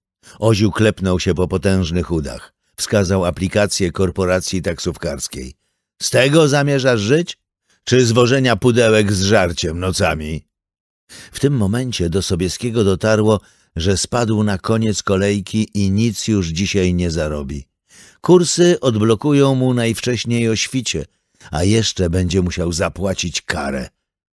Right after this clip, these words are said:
Przeklął. „Nie potrzebujesz nic więcej, wracaj do klubu.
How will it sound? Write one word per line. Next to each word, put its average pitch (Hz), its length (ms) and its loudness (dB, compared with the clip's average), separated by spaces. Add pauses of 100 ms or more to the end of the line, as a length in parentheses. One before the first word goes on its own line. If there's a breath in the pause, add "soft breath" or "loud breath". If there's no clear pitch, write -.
(100)
Przeklął. 71 580 -8 (680)
„Nie 98 140 2
potrzebujesz 104 680 2
nic 101 240 2
więcej, 80 480 -2
wracaj 101 460 0
do 87 120 0
klubu. 76 400 -4